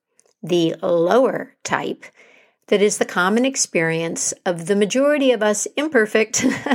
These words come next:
<laughs> stumbling along human beings. According to Campbell, this split into higher and lower,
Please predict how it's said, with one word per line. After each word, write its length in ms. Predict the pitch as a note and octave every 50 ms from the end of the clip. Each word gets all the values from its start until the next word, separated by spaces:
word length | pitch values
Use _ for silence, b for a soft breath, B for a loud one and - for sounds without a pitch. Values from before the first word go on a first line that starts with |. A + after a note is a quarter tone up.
| - -
<laughs> 380 | - F4 B4+ - - B3+ G#3+ -
stumbling 600 | - - - A3+ G#3+ G#3+ A3 G3+ G#3 A3 G#3+ G#3
along 560 | G3+ F#3+ F#3 F#3 E3+ E3 D#3+ D#3+ D#3 E3+ F#3 -
human 360 | A3+ F3+ F#3 E3+ E3 D#3+ D#3+
beings. 500 | D#3 F#3 F3 D#3 C#3 - - - - - _ _ _ _ _ _ _ _ _ _ _ _ _ _ _ _ _ _ _ _ _ _ -
According 400 | - - - C#4+ F4 A4 C5+ B4+
to 100 | - -
Campbell, 760 | C4+ - - - A#3+ G#3+ G#3 G3+ G3 F3+ D#3+ D#3 D3+ - - - b b b b b b b b
this 320 | - F#3+ A3 C4+ C#4+ C#4 -
split 600 | - - - - _ - B3 A3+ G3 F3 - - -
into 340 | F#3+ F3+ F3+ E3+ - F3
higher 600 | E3+ - - - F#3+ F#3 F#3+ G3 G3+ G#3+ A3 - - -
and 240 | F#3 D#3+ D#3 D#3+
lower, 420 | D#3 E3 D#3+ D#3 - - - -